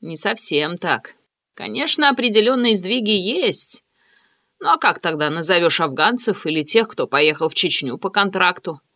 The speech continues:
Они же там не цветы собирают. И если одни убивают скот,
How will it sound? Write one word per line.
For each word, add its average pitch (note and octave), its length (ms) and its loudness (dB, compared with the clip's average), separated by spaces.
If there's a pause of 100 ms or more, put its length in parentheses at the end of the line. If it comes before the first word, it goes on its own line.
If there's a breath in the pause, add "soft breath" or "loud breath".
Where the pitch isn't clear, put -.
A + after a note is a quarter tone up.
(540)
Они F#3+ 260 0
же G#3+ 100 -2
там G#3+ 220 2
не G#3+ 100 2
цветы D4 340 -4
собирают. A3+ 680 -2 (720)
И D3+ 120 -4
если A3 280 2
одни D#3+ 340 2
убивают F3+ 520 2
скот, - 540 -4